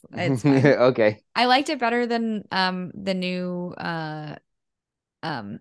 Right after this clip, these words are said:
Speaker 1: that we were just talking about. Um, the fuck, Black Panther. I thought this
Speaker 2: Oh.
Speaker 1: one was funner, but I think that's because I like that kind of, like, n-, world that
Speaker 2: The
Speaker 1: they're
Speaker 2: Quantum
Speaker 1: in.
Speaker 2: Verse?
Speaker 1: Yeah, yeah, or whatever
Speaker 2: You
Speaker 1: it is.
Speaker 2: just, you're just a fan. You're just, let's be honest. You're just a fan of very tiny things.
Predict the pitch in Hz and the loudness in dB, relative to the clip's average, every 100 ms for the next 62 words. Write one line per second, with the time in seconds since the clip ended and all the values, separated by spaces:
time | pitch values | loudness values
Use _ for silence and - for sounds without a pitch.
0 | - 180 175 147 - - - 101 - _ | -6 -4 -4 -6 -10 -10 -10 -10 -10 _
1 | - - 120 123 160 _ _ _ _ _ | -12 -8 -8 -10 -14 _ _ _ _ _
2 | _ 170 151 - - 151 - - - 165 | _ -12 -10 -10 -6 -6 -6 -12 -14 -16
3 | _ _ - 190 185 180 190 151 - - | _ _ -4 -2 0 0 0 -2 -8 -10
4 | 117 170 - - - - 175 175 185 180 | -10 -10 -14 -20 -14 -4 -2 0 -2 0
5 | 170 - 165 147 139 131 143 117 - 143 | -2 -2 -4 -4 -4 -4 -6 -8 -8 -8
6 | 139 135 87 - - _ _ _ _ _ | -8 -6 -8 -10 -18 _ _ _ _ _
7 | _ _ 175 170 180 175 151 160 - - | _ _ -12 -12 -8 -4 -4 -6 -10 -16
8 | 196 - - _ _ _ _ _ _ - | -18 -18 -20 _ _ _ _ _ _ -20
9 | _ - 160 156 127 113 117 120 160 - | _ -8 -6 -2 2 4 4 2 0 -4
10 | _ _ 196 - 170 - - 110 185 _ | _ _ -8 -6 -8 -14 -10 -8 -10 _
11 | - 175 151 165 165 226 247 233 202 151 | -12 -10 -8 0 6 8 8 8 4 0
12 | 135 175 196 269 - - 160 156 - 131 | 4 4 4 0 0 2 4 4 2 0
13 | 151 180 - 113 135 - 147 110 65 - | 0 -4 -12 -10 -10 -8 0 0 0 -6
14 | 95 120 147 175 170 127 110 107 92 95 | -2 -2 -2 -6 -6 -2 0 0 0 2
15 | 95 90 95 85 85 73 - - | 2 0 -6 -8 -10 -14 -18 -20